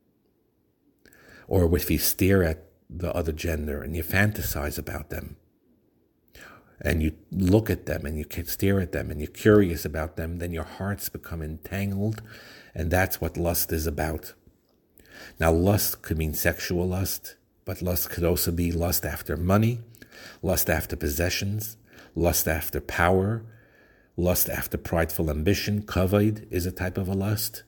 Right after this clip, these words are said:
When it says, "Hakinna v'hataiva v'hakavod motziin es ha'adam min ha'olam," it's not just taiva, which is a lust. Kinna could be a lust.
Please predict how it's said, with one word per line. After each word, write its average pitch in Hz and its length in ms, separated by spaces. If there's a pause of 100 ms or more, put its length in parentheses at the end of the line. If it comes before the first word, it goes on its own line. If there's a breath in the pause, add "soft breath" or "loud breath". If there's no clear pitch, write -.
(220 loud breath)
When 87 100
it 80 120
says, 98 180
"Hakinna 107 680 (200 loud breath)
v'hataiva 92 680 (260 loud breath)
v'hakavod 90 540
motziin 87 480
es 80 140
ha'adam 95 340
min 82 140
ha'olam," 90 680 (1040 loud breath)
it's - 300
not 101 420
just - 640
taiva, 104 420 (400)
which 90 160
is 82 140
a 82 80
lust. - 480 (1800 loud breath)
Kinna 120 360
could 82 180
be 80 120
a 78 80
lust. - 520